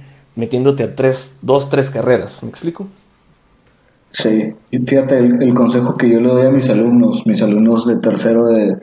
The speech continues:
Speaker 2: de secundaria, que todavía no saben ni qué quieren hacer de sus vidas, yo les aconsejo que, que se busquen un trabajo,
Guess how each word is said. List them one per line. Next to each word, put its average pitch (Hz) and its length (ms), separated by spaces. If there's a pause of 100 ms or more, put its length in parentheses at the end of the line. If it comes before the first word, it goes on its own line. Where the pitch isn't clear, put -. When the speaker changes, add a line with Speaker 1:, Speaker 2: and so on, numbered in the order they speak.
Speaker 2:
de 104 200
secundaria, 110 680
que 107 100
todavía 117 220
no 120 80
saben 117 200
ni 110 80
qué 110 160
quieren 117 260
hacer 113 200
de 123 80
sus 120 180
vidas, 127 460 (800)
yo 120 100
les 123 160
aconsejo 120 680
que, 104 640 (680)
que 139 60
se 131 120
busquen 123 320
un 175 140
trabajo, 170 1080